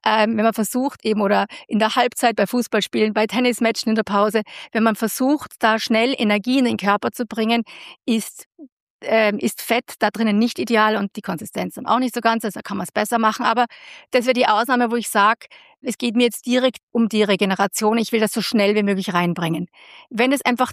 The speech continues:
deine Mahlzeit ist nach dem Workout, dann ist mir, und es ist die Hauptmahlzeit, lass es Fett drin, da geht's nicht um Geschwindigkeit. Jetzt ist es so, wir haben gesagt, wir wollen nicht in der Küche stehen.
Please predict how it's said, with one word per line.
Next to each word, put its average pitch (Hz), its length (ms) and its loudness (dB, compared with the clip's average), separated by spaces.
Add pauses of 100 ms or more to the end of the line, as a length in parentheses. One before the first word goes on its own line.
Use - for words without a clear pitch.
deine 233 320 2
Mahlzeit 208 520 0
ist 202 200 -4
nach 196 240 0
dem 190 180 -2
Workout, 190 640 0 (400)
dann - 220 -2
ist - 160 -4
mir, 220 200 2
und 220 140 -2
es - 80 -6
ist 214 160 -4
die 196 120 0
Hauptmahlzeit, 214 640 0
lass 190 160 2
es 196 120 -4
Fett 202 240 -2
drin, 214 280 0
da 190 80 0
geht's - 180 -8
nicht - 180 -8
um 185 60 -6
Geschwindigkeit. - 640 -8 (1600)
Jetzt 277 200 0
ist 285 140 4
es 311 140 4
so, 302 80 6
wir 302 60 6
haben 277 80 4
gesagt, 254 180 0
wir 247 100 4
wollen 247 160 6
nicht 233 160 2
in 196 80 -2
der 185 100 2
Küche 214 320 -2
stehen. 196 460 -2